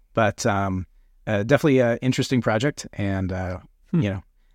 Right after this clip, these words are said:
Speaker 1: everything, everything in the Nostr ecosystem is, is a research, is, is, like, R and D. So,
Speaker 2: Sure.
Speaker 1: uh, we've got more of that. So that, more of that is great.
Speaker 2: That's awesome.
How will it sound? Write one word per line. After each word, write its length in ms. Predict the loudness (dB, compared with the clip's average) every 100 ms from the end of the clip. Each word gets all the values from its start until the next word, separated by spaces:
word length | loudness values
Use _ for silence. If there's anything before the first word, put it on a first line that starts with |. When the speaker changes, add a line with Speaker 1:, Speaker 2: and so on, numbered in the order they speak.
| 0
Speaker 1:
everything, 600 | 2 4 4 2 0 -2 -2
everything 420 | 2 4 4 2
in 80 | 2
the 200 | 2 0 -2
Nostr 360 | -2 0 -2 0
ecosystem 440 | -2 -2 0 0
is, 140 | 0 -2
is 180 | -2
a 60 | 0
research, 500 | 2 2 0 -2 -2
is, 360 | -4 -4 -8 -6
is, 120 | -2 2
like, 160 | 2 2
R 140 | 2
and 120 | 2
D. 220 | 0 -4 -4
So, 320 | -2 0 -2 -8
Speaker 2:
Sure. 300 | -4 2 2
Speaker 1:
uh, 120 | 2
we've 140 | -2 -2
got 160 | 0
more 160 | 0 -2
of 60 | -4
that. 180 | -8 -14 -10
So 160 | -2 0
that, 160 | 0 -6 -12 -6
more 220 | 2 4
of 60 | 4
that 140 | 2
is 100 | 0
great. 240 | -2 -6 -10 -20 _ -20 -20 -20 _ -20 -20 -6
Speaker 2:
That's 220 | -4 0
awesome. 280 | -2 -2